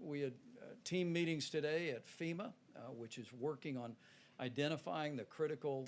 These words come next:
um, personal protective equipment and ventilators. Uh, at this point,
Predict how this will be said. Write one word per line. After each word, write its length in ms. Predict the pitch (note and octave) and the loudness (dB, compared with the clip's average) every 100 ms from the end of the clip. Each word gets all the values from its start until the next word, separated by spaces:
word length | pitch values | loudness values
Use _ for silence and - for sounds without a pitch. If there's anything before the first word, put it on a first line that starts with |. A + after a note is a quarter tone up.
| - | -8
um, 280 | A#2+ A2 G#2+ G#2+ - - _ | -10 -8 -10 -12 -20 -20 _
personal 380 | - D#3+ - C#3 | 0 0 2 -2
protective 520 | B2 B2 E3 D#3 D#3+ | -2 -4 -2 -2 -2
equipment 540 | C#3 - D3+ C#3 C#3 - | -4 0 -2 0 -4 -6
and 140 | F#2 F#2 | -10 -6
ventilators. 760 | C3 D3 D3+ C#3+ C#3+ C3+ C3+ - - - - - | -2 0 2 2 2 0 -4 -8 -12 -20 -20 -14
Uh, 200 | G2+ G#2 - | -12 -10 -6
at 140 | A#2+ | -4
this 160 | E3 D3+ | 0 -2
point, 380 | - E3 F3 | 2 2 2